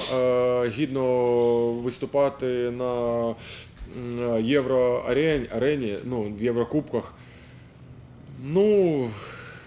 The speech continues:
давайте так, я вважаю, що завжди потрібно, якщо ти хочеш гарно грати в Єврокубках, то, о, помі-, о,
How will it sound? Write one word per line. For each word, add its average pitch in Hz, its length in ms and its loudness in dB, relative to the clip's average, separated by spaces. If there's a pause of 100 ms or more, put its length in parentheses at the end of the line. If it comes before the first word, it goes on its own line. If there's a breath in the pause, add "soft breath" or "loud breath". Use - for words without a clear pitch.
(680 loud breath)
давайте 147 320 4
так, 143 340 2
я 139 140 4
вважаю, 131 360 2
що 110 500 0
завжди 131 260 2
потрібно, 123 360 -4
якщо 123 180 -6
ти 131 100 -6
хочеш 131 280 -6
гарно 120 300 0
грати 123 400 0
в 110 80 -4
Єврокубках, 117 580 -4 (540 loud breath)
то, 123 880 2 (1080 loud breath)
о, 117 640 4 (120)
помі-, 139 260 0
о, 117 1300 2